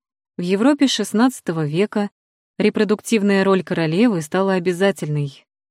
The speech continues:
Способность королевы рожать детей давала возможность мирного продолжения династии и правления, укрепляя мировой порядок, как его понимали в эпоху Ренессанса.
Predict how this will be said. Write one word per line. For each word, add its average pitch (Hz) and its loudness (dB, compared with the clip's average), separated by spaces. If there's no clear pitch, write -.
Способность 196 0
королевы 202 2
рожать 185 0
детей 185 0
давала 190 2
возможность 190 0
мирного 214 2
продолжения 175 0
династии 165 -2
и - -8
правления, 160 -2
укрепляя 214 0
мировой 165 0
порядок, 180 -2
как - -8
его 180 0
понимали 175 0
в 151 0
эпоху 156 -4
Ренессанса. 151 -4